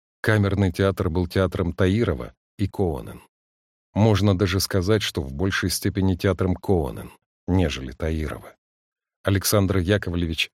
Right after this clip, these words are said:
сильно любил Алису Георгиевну и очень высоко ценил ее талант. Разве он мог позволить, чтобы кто-то затмевал его приму, его жену? Навряд ли.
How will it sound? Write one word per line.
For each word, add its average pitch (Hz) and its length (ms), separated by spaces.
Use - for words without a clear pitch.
сильно 92 440
любил 98 500
Алису 76 460
Георгиевну 67 840
и 98 100
очень 123 340
высоко 117 340
ценил 113 340
ее 101 300
талант. 98 560
Разве 110 420
он 110 180
мог 123 320
позволить, 90 520
чтобы 76 300
кто-то 101 460
затмевал 98 680
его 85 300
приму, 71 520
его 87 320
жену? 73 420
Навряд 110 580
ли. - 120